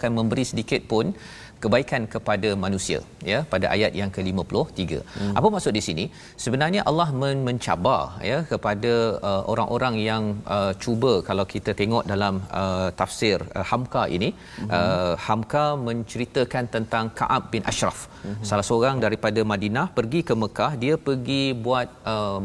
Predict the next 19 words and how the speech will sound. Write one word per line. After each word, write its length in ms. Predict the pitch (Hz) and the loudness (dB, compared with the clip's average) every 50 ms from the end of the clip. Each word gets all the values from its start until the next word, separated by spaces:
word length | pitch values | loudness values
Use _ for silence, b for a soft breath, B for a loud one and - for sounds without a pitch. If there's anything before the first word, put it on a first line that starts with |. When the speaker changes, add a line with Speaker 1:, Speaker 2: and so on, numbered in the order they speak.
| 101 101 101 - 113 | -2 -4 -2 -2 -2
Speaker 1:
marketing 500 | 120 - - 127 - - 151 147 147 - - | -2 -2 -4 -6 -2 0 0 0 0 0 -2
promosi 480 | - 117 117 113 123 - - - 151 156 - - 104 117 | -2 0 0 0 -2 -2 0 0 2 2 2 2 0 0
untuk 280 | 120 113 - 135 131 - - - - 107 | 0 0 2 0 0 0 -2 -6 -4 -2
menyatakan 760 | 110 113 113 107 110 - 139 131 120 113 - 139 139 139 127 113 | -2 0 -2 -2 -2 0 2 4 4 2 2 0 0 0 0 0
bahawa 240 | 117 120 120 123 120 120 - | 2 2 2 2 2 0 -2
kita 180 | 120 - - 135 131 | -2 0 0 0 0
ni 60 | 123 104 | 0 -2
berkuasa. 360 | - - 98 90 - - 62 - - B B B B B B - 80 | 0 0 0 0 0 -2 -6 -6 -8 B B B B B B -2 -2
Ya. 80 | 87 - - B B B B B B | -2 -2 -4 B B B B B B
Jadi 120 | 98 123 - - | 4 4 6 6
Allah 140 | 135 160 156 135 | 4 4 4 2
menemplak, 440 | 123 123 117 107 - 92 101 135 - - - 107 107 | 2 0 0 0 0 0 0 0 -2 -4 -4 -2 -2
ya, 80 | 127 175 - B B B B B - | -2 -2 -4 B B B B B -4
kepada 320 | - - 110 107 107 117 104 82 | -2 0 2 2 2 2 2 2
orang 160 | 113 117 120 113 104 | 2 2 2 0 0
begini, 200 | 98 92 101 131 147 - | 0 0 0 0 0 0
adakah 340 | 117 120 143 - - 170 147 123 113 | 0 0 0 0 0 0 0 0 0
mereka 200 | 120 123 - 143 127 | -2 -2 -2 -2 -2
mempunyai 240 | 127 127 123 113 | -2 -2 -2 -2